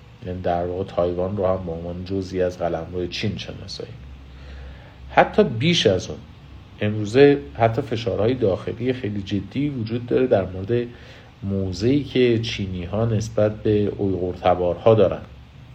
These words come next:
حتی در این مورد هم شما نمی‌بینید که ایران واکنش نشون می‌ده. یعنی ایران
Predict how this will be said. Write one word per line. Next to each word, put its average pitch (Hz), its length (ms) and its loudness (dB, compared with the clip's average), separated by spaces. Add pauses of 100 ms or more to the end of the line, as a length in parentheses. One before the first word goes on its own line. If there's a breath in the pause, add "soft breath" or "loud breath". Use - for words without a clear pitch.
(640 loud breath)
حتی 135 260 2
در 151 160 8
این 156 180 -2
مورد 139 340 2
هم 139 140 -2
شما 117 220 -2
نمی‌بینید 90 580 -4
که 92 100 -8
ایران 90 320 -6
واکنش - 540 -10
نشون - 260 -16
می‌ده. - 360 -10
یعنی 117 240 -4
ایران 120 400 6